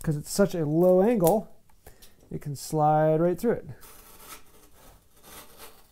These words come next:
Now that I have it established, I can go to town. Cutting that rabbet into the end grain. That's just so much fun.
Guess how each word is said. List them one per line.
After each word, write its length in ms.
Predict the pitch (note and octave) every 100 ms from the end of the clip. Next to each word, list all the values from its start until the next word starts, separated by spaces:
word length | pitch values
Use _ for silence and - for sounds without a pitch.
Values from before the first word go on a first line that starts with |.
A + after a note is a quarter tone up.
| - -
Now 140 | D#3 D#3+
that 100 | D#3+
I 40 |
have 180 | D3 E3+
it 100 | D#3
established, 680 | D#3 - A#3 G3 A3 A3 - _ _ _ - - - D#3+
I 60 |
can 120 | D3 D3+
go 120 | D#3+
to 80 | C#3+
town. 460 | F#3+ F#3 E3+ G#3+ - - - - - - - - - - - - _ - - _ _ _ -
Cutting 240 | E3 D#3+
that 260 | E3 E3 - A#2 - - - - - - - - - _ -
rabbet 380 | D#3+ D#3 F#3+ - - _ _ _ _ _ _ - - - - - - - -
into 160 | D#3+ D3+
the 140 | F3+
end 120 | B3+ E3+
grain. 260 | C#3 B2 G#2+ - _ _ _ _ - - - - - - - - -
That's 160 | D3+
just 140 | C#3+ -
so 120 | D#3
much 180 | D3 -
fun. 340 | - - C3